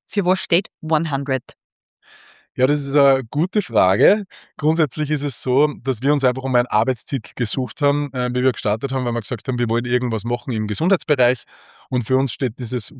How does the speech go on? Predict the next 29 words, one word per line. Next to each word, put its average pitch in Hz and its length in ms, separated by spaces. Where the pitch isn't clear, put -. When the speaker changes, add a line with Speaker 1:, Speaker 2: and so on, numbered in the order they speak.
Speaker 2:
One 113 320
Hundred 127 320
eigentlich 117 320
so, 120 360
ähm, 117 240
im 117 80
ersten 117 300
Schritt 120 240
so 110 500
eine 131 320
Lösung, 127 720
die 117 140
hundert 131 340
Prozent 113 560
der 117 180
administrativen 113 880
Tätigkeiten 104 640
übernehmen 95 440
kann. 95 320
Das 110 140
war 110 140
so 110 80
der 104 140
Grundgedanke 101 800
dahinter. 107 540
Wir 117 160
haben 117 140
ja 131 100
dann 120 380